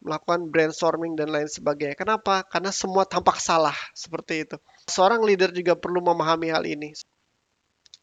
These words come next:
Kemudian kesimpulannya adalah dari diskusi kita kali ini, pengalaman merupakan kunci sukses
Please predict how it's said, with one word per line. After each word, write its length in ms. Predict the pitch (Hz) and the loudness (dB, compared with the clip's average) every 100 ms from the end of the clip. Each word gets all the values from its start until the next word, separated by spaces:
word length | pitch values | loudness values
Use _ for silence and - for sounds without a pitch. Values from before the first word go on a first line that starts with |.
| - | -4
Kemudian 320 | 175 190 247 | 2 4 4
kesimpulannya 640 | 226 220 190 180 185 202 | 2 0 8 8 8 6
adalah 220 | 170 180 185 | 6 2 4
dari 240 | 160 165 | 2 2
diskusi 400 | 151 - 160 160 | -2 -4 -6 -4
kita 160 | 165 165 | -2 2
kali 240 | 160 156 | 2 2
ini, 160 | 170 403 - - _ _ _ _ _ _ | 0 -2 -4 -18 _ _ _ _ _ _
pengalaman 560 | - 170 180 196 220 226 | 2 6 4 4 2 2
merupakan 400 | 196 185 190 196 190 | -2 0 0 0 0
kunci 320 | 180 180 175 | -2 -2 -4
sukses 420 | 180 - - 185 | -4 -4 -2 -2